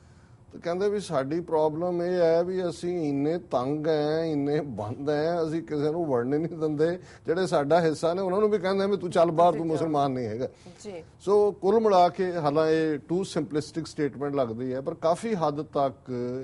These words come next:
Speaker 1: ਇਸ ਦੇ ਵਿੱਚ ਇੱਕ, ਅ, ਸੱਚਾਈ ਹੈ ਕਿ ਅਸੀਂ ਅੱਜ ਵੀ, ਤੁਸੀਂ ਜਦੋਂ ਖਾਲਿਸਤਾਨ ਦੇ ਹਵਾਲੇ ਨਾਲ ਵੀ ਗੱਲ ਕਰ ਰਹੇ ਹੋਵੋਗੇ, ਸਾਡੇ ਆਪਣੇ ਹੋਣਗੇ ਜੀ, ਖਾਲਿਸਤਾਨ ਦੇ ਵਿੱਚ ਦੱਸੋ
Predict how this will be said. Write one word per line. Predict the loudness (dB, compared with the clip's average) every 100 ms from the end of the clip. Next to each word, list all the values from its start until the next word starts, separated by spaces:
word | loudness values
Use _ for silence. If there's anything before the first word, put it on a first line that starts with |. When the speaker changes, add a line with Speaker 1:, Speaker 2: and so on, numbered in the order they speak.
| -8
Speaker 1:
ਇਸ | 0 0 0 -4
ਦੇ | -6 -4
ਵਿੱਚ | -6 -8 -12
ਇੱਕ, | -12 -14 -8
ਅ, | -6 -4 -6 -8 -16 -20 -20 -20 -8 -2 -2
ਸੱਚਾਈ | -2 -8 -6 -2 0 2 0
ਹੈ | -2 -8 -18 -10
ਕਿ | -6 -4 -6 -6
ਅਸੀਂ | -6 -4 -4 -2 -4 -8 -12 0 2
ਅੱਜ | 2
ਵੀ, | -4 -6 -14 -20 -16
ਤੁਸੀਂ | -10 -6
ਜਦੋਂ | -4 -2 -2 -2 -4 -10 -20 -20 -20 -8
ਖਾਲਿਸਤਾਨ | -2 -2 -2 -2 0 0
ਦੇ | 2 0
ਹਵਾਲੇ | 2 0 0
ਨਾਲ | -2 -2
ਵੀ | -2 0
ਗੱਲ | 0 0
ਕਰ | 0 0
ਰਹੇ | 2
ਹੋਵੋਗੇ, | 0 0 -2 -2 -2
ਸਾਡੇ | -2 -2
ਆਪਣੇ | -2 -2 -4
ਹੋਣਗੇ | -2 -2 -2 -4
ਜੀ, | -6
ਖਾਲਿਸਤਾਨ | -4 -6 -6 -6 -4 -2
ਦੇ |
ਵਿੱਚ | -4 -4
ਦੱਸੋ | -6 -6 -4 -6 -6